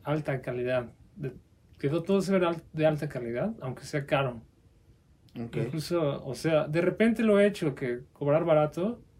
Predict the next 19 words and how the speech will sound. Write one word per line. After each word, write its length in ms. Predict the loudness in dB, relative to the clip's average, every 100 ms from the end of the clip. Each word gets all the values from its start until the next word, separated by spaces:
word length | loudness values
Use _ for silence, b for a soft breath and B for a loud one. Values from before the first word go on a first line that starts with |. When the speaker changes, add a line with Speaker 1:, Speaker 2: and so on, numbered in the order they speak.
| _ _ _ _ _ _ -6
Speaker 1:
pero 220 | -2 0
no 100 | 0
me 100 | 2
ha 40 |
gustado 560 | 0 -2 -2 0 -2 -4
los 100 | -8
resultados, 880 | -10 -12 -10 -6 -4 -4 -8 -18 -14 -12
entonces 440 | -8 -6 -6 -8
prefiero 720 | -8 -12 -6 -2 -2 -2 -6 -16
Speaker 2:
¿Sí 220 | -2 10
has, 240 | 12 12 8
eh, 500 | 6 8 6 4 2
le 140 | 6 6
has 140 | 8
invertido 440 | 6 6 6 4
como 240 | 4 2 4
menos? 420 | 4 4 4 2
O 100 | 4
sea, 540 | 8 8 6 0 -8